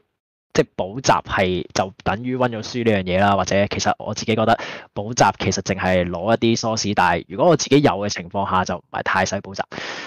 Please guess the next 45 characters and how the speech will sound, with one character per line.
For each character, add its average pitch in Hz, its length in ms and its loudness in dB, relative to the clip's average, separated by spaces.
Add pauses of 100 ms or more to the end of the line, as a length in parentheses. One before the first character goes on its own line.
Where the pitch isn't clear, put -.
(100)
但 151 320 6
係 151 300 8
呢 202 120 10
一 - 100 10
個 139 120 4
位， 123 220 6
因 175 100 6
為 101 300 4 (340)
大 127 160 4
家 175 140 6
都 196 100 2
面 156 200 0
對 123 120 -2
住 127 140 -2
呢 147 60 6
個 143 60 8
情 92 180 -4
況， 110 180 -4
即 151 80 6
係 - 60 4 (260)
睇 - 200 2
住 165 120 -4
自 127 140 -4
己 143 120 8
手 131 180 2
上 139 160 2
面 117 160 -2
嘅 117 40 0
source， 131 320 0
原 110 160 -8
來 82 140 -6
呢 120 160 2 (260)
都 240 140 4
係 127 200 4 (100)
捉 - 200 4
唔 107 100 -12
到 127 160 -2 (120)
擺 135 200 6
嗰 160 80 8
個 151 120 4
答 117 180 2
題 107 200 0
技 98 180 0
巧 95 240 0
嘅。 107 100 -6